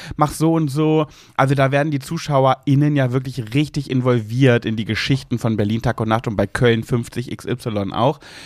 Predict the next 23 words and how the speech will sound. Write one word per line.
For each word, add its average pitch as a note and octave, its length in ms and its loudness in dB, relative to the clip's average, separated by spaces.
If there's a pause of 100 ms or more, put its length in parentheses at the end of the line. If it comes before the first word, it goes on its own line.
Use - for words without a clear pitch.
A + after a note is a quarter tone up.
(260)
Ähm, A#2+ 400 0 (580)
und C3+ 160 -2
vielleicht D3 440 2
kriegen D3+ 220 -4
das D#3 120 -4
dann D3+ 160 -2
die D3 60 -2
Leute D3 240 -2
nicht D3+ 140 -2
so D3+ 100 -4
geschissen, D3 460 -4
dass A2 120 0
das B2 140 -2
bei B2 80 4
G A#2+ 160 -2
Z - 180 -8
S B2+ 120 -2
Z - 160 -6
einfach C#3 340 -4
nicht C#3+ 380 -4
so C#2+ 260 -6
gemacht G#2+ 440 -6
wird. G2+ 320 -6